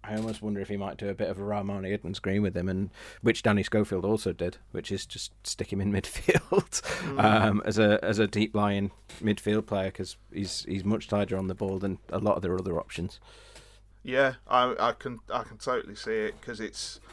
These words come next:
Speaker 2: the way Warnock is shaping that midfield in terms of what he wants from his holder. He is, he's not quite doing the Pep Guardiola, John Stones thing, but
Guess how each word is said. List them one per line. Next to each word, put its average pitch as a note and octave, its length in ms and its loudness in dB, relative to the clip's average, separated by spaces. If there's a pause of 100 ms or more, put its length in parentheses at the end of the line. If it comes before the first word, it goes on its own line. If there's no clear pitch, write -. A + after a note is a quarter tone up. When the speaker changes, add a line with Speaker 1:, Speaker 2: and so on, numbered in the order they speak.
(600)
Speaker 2:
the C3 100 -4
way C#3+ 260 8
Warnock C3 440 0
is A#2+ 80 -8
shaping B2 500 -2
that A2+ 160 -2
midfield A#2+ 520 0
in G#2+ 80 -6
terms A2+ 320 -2
of A2 100 -6
what A#2 140 0
he A2+ 80 -4
wants A2+ 260 -4
from A2+ 120 -8
his A2 160 -6
holder. A2 600 0
He A#2+ 280 -8
is, A#2 260 -6 (1200)
he's E3+ 240 0
not G3+ 180 12 (100)
quite E3 320 12
doing D#3 220 6
the D3 60 0
Pep C#3+ 280 4
Guardiola, C#3 540 8
John C3 240 0
Stones C3+ 460 2
thing, A2+ 320 -6
but C3+ 240 0